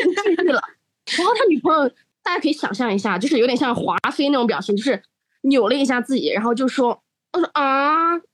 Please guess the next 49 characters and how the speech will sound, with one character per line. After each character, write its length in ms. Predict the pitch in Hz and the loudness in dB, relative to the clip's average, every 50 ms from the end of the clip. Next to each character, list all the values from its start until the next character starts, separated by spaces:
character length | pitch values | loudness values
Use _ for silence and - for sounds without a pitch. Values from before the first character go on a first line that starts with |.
| _ _ - | _ _ -6
那 120 | 349 359 330 | -4 -4 -4
不 120 | 262 294 | -2 -2
太 140 | 277 330 349 | -2 -2 -2
好 360 | - - - 285 240 202 175 | -4 -2 -2 0 0 0 0
吧？ 260 | 180 214 233 240 233 233 | 0 0 0 0 0 2
我， 220 | 220 214 196 - _ | 2 0 0 -2 _
我 220 | - - 226 233 | -8 -4 -2 0
们 100 | 226 240 | 0 0
俩 160 | 277 294 262 233 | 0 -2 -2 -4
不 120 | 202 240 | -6 -4
是 100 | 233 294 | -2 -2
很 100 | 277 220 | -2 -2
熟， 300 | 202 - - 208 160 170 - | -2 -2 -2 -2 -2 -2 0
就 120 | - 302 | 0 0
是 60 | 277 | 0
这 100 | 247 311 | 2 2
种 140 | 294 220 - - - | 0 0 -2 -2 -2
意 100 | - 294 | -2 -2
思 200 | 247 - - 214 | -2 -2 -2 -2
啊。 100 | - 180 | 0 2
我 100 | 202 214 | 2 2
真 120 | 214 294 294 | 2 2 0
的 60 | 262 | 2
当 140 | 254 277 247 | 0 0 0
时 60 | 247 | -2
很 280 | - - - 190 196 | -2 -2 0 0 -2
火 200 | 233 - - - - | -2 0 -2 -2 0
大， 160 | 208 190 170 | 0 0 0
我 140 | - 277 370 | 2 2 2
马 200 | 381 294 202 180 | 2 2 0 -2
上 200 | - - 277 240 | -2 -4 -4 -2
开 140 | - - 233 | -2 -4 -6
始 140 | 226 - 196 | -6 -8 -6
倒 200 | - 311 294 240 | -4 -2 0 0
酒， 280 | 196 202 - - - - _ _ _ _ _ _ | 0 0 -2 -4 -4 -8 _ _ _ _ _ _
一 180 | - 392 453 349 | -2 0 0 0
直 180 | - 220 254 254 | 0 0 0 2
邀 180 | 254 247 254 | 2 2 0
她 120 | - 254 262 | 0 -2 -2
男 180 | 247 202 196 | 0 0 0
朋 120 | 233 226 226 | 0 0 0
友 80 | 214 | 0
喝 160 | 196 - 220 214 | 0 -2 -2 -2
酒， 140 | 196 214 - - - - _ _ _ _ _ | -2 -4 -6 -8 -12 -20 _ _ _ _ _
我 120 | - 254 240 | -4 -2 0
就 100 | 370 370 | 0 -2
气 320 | - - - - 523 466 - | -2 -4 -6 -4 -2 -2 -2
死 160 | - - - | -4 -6 -6
她。 120 | - - | -4 -4